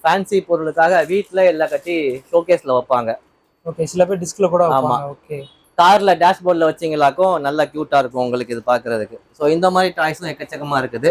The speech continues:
Speaker 2: ஓகே, ஓகே.
Speaker 1: அது போக உங்களுக்கு நார்மலா சின்ன பசங்களுக்கு தள்ளி விட்டு விளையாடுற மாதிரில இருந்து பெரிய டீனேஜர்ஸ் விளையாடுற அளவுக்கு உங்களுக்கு ஆர் சி கார்ஸ், கிராலர்,
Speaker 2: ஓ,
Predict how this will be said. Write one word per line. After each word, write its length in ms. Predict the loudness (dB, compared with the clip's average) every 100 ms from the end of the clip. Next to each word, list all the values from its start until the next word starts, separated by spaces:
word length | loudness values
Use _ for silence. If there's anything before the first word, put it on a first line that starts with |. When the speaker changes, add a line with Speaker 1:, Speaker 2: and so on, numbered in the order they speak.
| -2
Speaker 2:
ஓகே, 100 | -6 -8
ஓகே. 240 | -8 -14 -2
Speaker 1:
அது 180 | 2 4 4
போக 220 | 2 4 2
உங்களுக்கு 440 | 0 -2 -2 -2 0 0 0 -2 -8 -2 2
நார்மலா 380 | 4 4 2 2 0
சின்ன 200 | -2 0 -2
பசங்களுக்கு 540 | -2 -2 -2 -2 -4 -4 _ _ 0
தள்ளி 220 | 2 2
விட்டு 200 | 2 0
விளையாடுற 320 | 2 4 2 0 0
மாதிரில 260 | 0 -2
இருந்து 220 | -2 -4 -6 -8 _ _ _ _ _ _ _ 0
பெரிய 260 | 2 4 2 2
டீனேஜர்ஸ் 600 | 0 2 2 4 2 0 -2
விளையாடுற 340 | 2 2 2 2
அளவுக்கு 380 | 2 2 4 4 4
உங்களுக்கு 420 | 0 -2 -2 -2 0 0
ஆர் 160 | 0
சி 100 | -4 -8
கார்ஸ், 300 | -4 -4 -6 -12 -2
கிராலர், 360 | 0 2 0
Speaker 2:
ஓ, 80 | 2